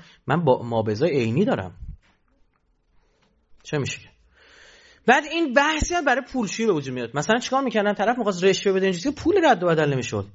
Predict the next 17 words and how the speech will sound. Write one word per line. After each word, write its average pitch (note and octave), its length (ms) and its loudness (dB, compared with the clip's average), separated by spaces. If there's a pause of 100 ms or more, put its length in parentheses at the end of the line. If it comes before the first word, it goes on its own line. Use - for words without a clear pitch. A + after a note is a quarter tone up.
یه G#3+ 120 6
واحد F#3+ 220 2
آپارتمانی D3+ 640 -2 (180)
به A#2 60 -10
نام G#2 160 -6
می‌ذارن. G2 260 -14 (500)
اگه F3+ 160 4
از F3+ 80 2
این E3+ 100 -4
بحثا D#3 280 -2
که D3 320 -8
سر C#3 220 -8
پرونده‌های C3 600 -4 (400)
فریدون B2 340 0
مطرحه، B2+ 640 0 (760)
این E3+ 180 0
که A#2+ 300 0